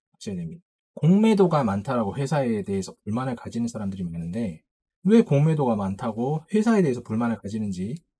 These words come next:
그거 한번 생각을 해보라고. 주주들은 공매도에 대해서 불만을 가질 게 아니라 회사 경영진에 대해서 불만을 가져야 된다. 공매도가 들어올 수 있게끔 회사 경영이 무너지고 있기 때문에 그 부분에 대해서 경영진에게 반발을 해라라고 이야기를 했는데,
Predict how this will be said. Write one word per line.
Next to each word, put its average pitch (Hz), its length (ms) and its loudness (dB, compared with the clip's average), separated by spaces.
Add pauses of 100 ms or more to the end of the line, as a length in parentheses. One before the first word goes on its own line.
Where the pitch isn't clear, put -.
(200)
그거 143 160 -6
한번 123 200 -4
생각을 123 340 -8
해보라고. 95 460 -10 (540)
주주들은 135 800 2
공매도에 185 540 4
대해서 113 220 0
불만을 104 360 -6
가질 98 220 -10
게 101 100 -8
아니라 92 500 -6
회사 165 260 2
경영진에 165 680 2
대해서 98 480 -4
불만을 104 540 -4
가져야 120 240 -6
된다. 87 440 -8 (340)
공매도가 139 500 2
들어올 123 300 -2
수 - 120 -8
있게끔 117 540 -8
회사 175 260 2
경영이 117 400 -2
무너지고 127 560 0
있기 92 240 -8
때문에 107 480 -6 (280)
그 131 100 2
부분에 165 260 4
대해서 107 280 -2
경영진에게 123 880 -4 (440)
반발을 110 420 -4
해라라고 98 520 -6
이야기를 101 340 -8
했는데, 104 320 -10